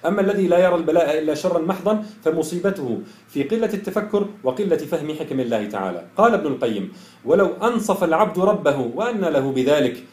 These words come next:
لعلم أن فضل الله عليه فيما منعه من الدنيا ولذاتها ونعيمها أعظم من فضله عليه فيما آتاه منها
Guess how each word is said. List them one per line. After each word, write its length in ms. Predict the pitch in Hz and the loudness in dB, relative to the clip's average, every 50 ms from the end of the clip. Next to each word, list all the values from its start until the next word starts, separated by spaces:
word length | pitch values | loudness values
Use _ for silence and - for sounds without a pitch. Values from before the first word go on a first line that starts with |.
| - _ - | -20 _ -4
لعلم 400 | 117 135 170 208 214 202 196 190 | 0 2 4 4 4 4 2 2
أن 240 | 190 180 175 180 170 | 0 0 0 -2 0
فضل 380 | 175 247 247 - 175 170 190 | 2 2 2 2 2 2 2
الله 400 | 175 165 165 185 202 190 185 175 | 2 4 4 4 4 2 2 2
عليه 380 | 151 139 131 120 107 104 98 - | 0 0 0 0 -2 -4 -8 -8
فيما 320 | - 196 202 185 175 175 | -4 -4 -2 0 0 0
منعه 400 | 170 170 170 185 196 185 156 147 | 0 0 0 2 2 2 2 2
من 140 | 139 139 139 | 0 0 0
الدنيا 440 | 139 135 127 165 202 190 180 170 160 | -2 -2 0 0 0 0 0 0 0
ولذاتها 600 | 147 143 139 127 - 170 185 185 185 160 151 147 | 0 0 -2 0 2 2 2 2 2 0 -2 -2
ونعيمها 640 | 147 151 160 175 214 220 220 208 208 226 233 - - - - - - - 127 | 0 0 0 -2 -2 0 0 2 2 2 0 0 -4 -10 -18 -20 -8 -4 0
أعظم 440 | 139 139 131 120 120 117 107 104 - - 107 | 0 2 2 2 0 0 -2 -2 -6 -8 -8
من 180 | 117 127 131 | -8 -6 -6
فضله 540 | 127 - 185 190 190 139 127 123 120 120 120 | -4 -2 -2 -2 -2 -2 -2 -2 -2 -2 -2
عليه 460 | 113 120 143 175 190 175 185 208 214 208 - - - - | -2 0 0 0 0 0 0 -2 -4 -6 -10 -14 -20 -14
فيما 600 | - 185 196 190 170 160 151 143 135 127 123 120 | -6 -4 -2 -2 0 -2 -2 -2 -4 -4 -6 -6
آتاه 380 | 117 - 175 190 202 180 175 | -6 -4 -4 -2 -2 -2 -4
منها 760 | 170 160 147 143 131 120 117 123 123 120 117 117 117 107 107 | -4 -2 -2 -4 -4 -4 -4 -4 -4 -4 -2 -4 -4 -4 -6